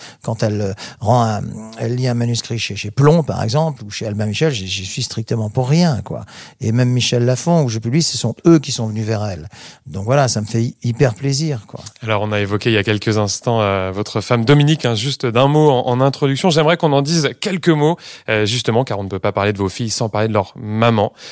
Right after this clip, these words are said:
Speaker 2: Alors, Dominique, c'est une histoire qui dure, je crois, depuis une quarantaine d'années. C'est mon socle, disiez-vous il y a quelques années, euh, au magazine Ici Paris, dans une interview que j'ai retrouvée. C'est une histoire qui ne s'arrêtera pas. Ce sont vos mots, des mots, euh, très forts, très jolis, je trouve.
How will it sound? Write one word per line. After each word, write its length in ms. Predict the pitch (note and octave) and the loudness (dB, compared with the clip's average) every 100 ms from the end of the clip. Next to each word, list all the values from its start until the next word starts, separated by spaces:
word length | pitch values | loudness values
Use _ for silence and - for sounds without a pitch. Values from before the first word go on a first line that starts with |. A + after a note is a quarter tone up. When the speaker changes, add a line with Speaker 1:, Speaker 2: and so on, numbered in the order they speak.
| - | -14
Speaker 2:
Alors, 240 | - G2+ F#2 | -2 0 2
Dominique, 260 | G#2 A2+ | 2 0
c'est 220 | A2+ A2 G#2 | 0 -4 -4
une 80 | |
histoire 280 | G2 - A2 | -6 -4 -6
qui 140 | - A2 | -6 -4
dure, 220 | A2 A2+ | -2 -2
je 80 | G#2 | -2
crois, 160 | - | -4
depuis 240 | A2 - G#2 | -6 -4 -4
une 240 | G2 F#2 | -2 -4
quarantaine 480 | F#2 A2 G#2+ - G#2+ | -4 -6 -4 -2 2
d'années. 320 | G2+ G2+ C3 C#3 - | 2 2 0 -2 -18
C'est 180 | - - | -12 -8
mon 160 | G#2 G2+ | -6 -6
socle, 460 | - D#3+ E3+ - - _ - | 0 2 2 -2 -16 _ -12
disiez-vous 480 | A2 G2+ G2+ G2+ A2 | -8 -2 -2 0 0
il 60 | |
y 20 | G2+ | -2
a 60 | |
quelques 680 | F#2+ A2+ - A2 G2+ F#2+ G2+ | -6 -10 -6 -4 -4 -2 2
années, 320 | A#2+ C3+ C#3 | 2 2 2
euh, 140 | A2+ G#2+ | 0 -2
au 60 | |
magazine 480 | A2+ D3 C#3+ C3+ C#3+ | 0 2 2 0 0
Ici 240 | C#3 - C3+ | -2 -4 -4
Paris, 240 | A#2+ A#2+ | 0 0
dans 120 | B2 | 0
une 100 | A2 A2 | -2 -2
interview 300 | G#2 G#2+ A2 | -2 -4 -4
que 60 | |
j'ai 60 | G#2+ | -6
retrouvée. 340 | F#2+ A#2 A#2 D3 - - - | -4 0 2 0 -6 -20 -20
C'est 240 | - G#2 - | -12 -12 -8
une 160 | G2 | -4
histoire 400 | A2+ - A2+ A#2 | -2 -4 -4 -6
qui 100 | - G#2 | -6 -8
ne 100 | F#2 | -6
s'arrêtera 760 | - - B2+ C#3 C3+ - G#2 - | -6 -6 -4 -4 -6 -8 -10 -6
pas. 200 | F#2 G2+ _ - _ | -8 -8 _ -20 _
Ce 120 | - | -8
sont 160 | G2+ G2 | -4 0
vos 160 | G2 | 2
mots, 160 | G2+ B2+ | 2 2
des 100 | G2+ | 0
mots, 260 | G#2 A2+ | 2 2
euh, 120 | G#2 F#2+ | 2 -2
très 200 | - C3 | -2 -4
forts, 380 | - G2+ - | -2 -8 -8
très 180 | - - | -12 -6
jolis, 260 | A2+ G2+ G2 | -2 -2 -2
je 100 | F#2 | -4
trouve. 280 | - F#2+ | -8 -18